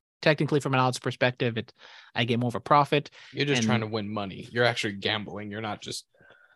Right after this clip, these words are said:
Speaker 1: I'm, I'm
Speaker 2: Yeah.
Speaker 1: trying to, you know, play the odds. You know, I, I bet the million dollars. If I bet the Yankees and the Yankees do it, I win, I don't know, whatever it'd be, like, a million, two thousand, you know, two hundred thousand, or if I,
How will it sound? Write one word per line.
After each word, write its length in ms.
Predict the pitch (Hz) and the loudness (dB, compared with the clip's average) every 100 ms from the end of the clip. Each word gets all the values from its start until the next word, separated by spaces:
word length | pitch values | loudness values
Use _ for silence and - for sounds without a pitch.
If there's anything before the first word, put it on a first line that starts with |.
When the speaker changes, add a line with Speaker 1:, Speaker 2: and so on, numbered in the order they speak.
| _ | _
Speaker 1:
I'm, 120 | 156 170 | 0 0
I'm 100 | - | 4
Speaker 2:
Yeah. 40 | |
Speaker 1:
trying 200 | 226 202 | 6 6
to, 100 | - | 6
you 60 | 240 | 4
know, 80 | 151 | 4
play 240 | - 220 | 6 6
the 140 | 208 | 8
odds. 440 | 185 120 - - - | 8 6 2 -10 -8
You 80 | 127 | -4
know, 60 | |
I, 60 | 110 | -2
I 60 | 120 | -2
bet 200 | 117 160 | 2 4
the 80 | 165 | 4
million 280 | 156 156 151 | 6 6 6
dollars. 420 | 139 139 147 131 | 6 6 4 0
If 140 | 117 - - - - | -6 -10 -20 -10 0
I 100 | 117 | 2
bet 180 | 135 | 4
the 80 | 135 | 4
Yankees 380 | 127 151 - 123 | 4 4 2 0
and 100 | 120 | 0
the 60 | 120 | 0
Yankees 300 | 117 117 110 | -2 -4 8
do 200 | 202 156 | 10 10
it, 120 | 131 | 6
I 120 | 117 | 0
win, 460 | 117 117 113 110 113 _ _ - | 0 0 0 0 -4 _ _ -8
I 80 | 110 | -6
don't 100 | 95 | -6
know, 80 | |
whatever 260 | 95 104 110 | -6 -6 -6
it'd 80 | 101 | -6
be, 80 | 90 | -6
like, 180 | - - | -6 -4
a 60 | |
million, 840 | 110 117 117 113 110 107 104 107 - _ _ - - _ _ _ | -2 0 0 0 0 -2 -4 -8 -16 _ _ -20 -20 _ _ _
two 160 | - 160 | 2 4
thousand, 340 | 131 120 - - - | 6 4 2 -6 -8
you 100 | 104 | -6
know, 60 | |
two 140 | - 139 | 0 2
hundred 180 | 117 | 2
thousand, 420 | 123 113 104 95 98 | 4 2 2 -6 -8
or 60 | |
if 100 | 101 | -4
I, 140 | 101 | -4